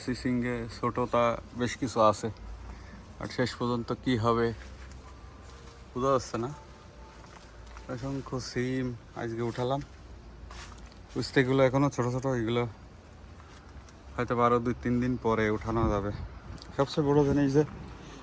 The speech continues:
এবার ঝিঙে আছে, এই যে ঝিঙে,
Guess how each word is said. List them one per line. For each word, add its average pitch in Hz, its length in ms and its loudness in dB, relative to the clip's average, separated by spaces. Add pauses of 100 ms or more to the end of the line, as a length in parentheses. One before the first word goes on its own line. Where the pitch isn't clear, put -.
(160)
এবার 127 220 10
ঝিঙে 131 260 12 (100)
আছে, 127 140 0 (600)
এই 117 120 0
যে 113 80 -6 (960)
ঝিঙে, 120 260 6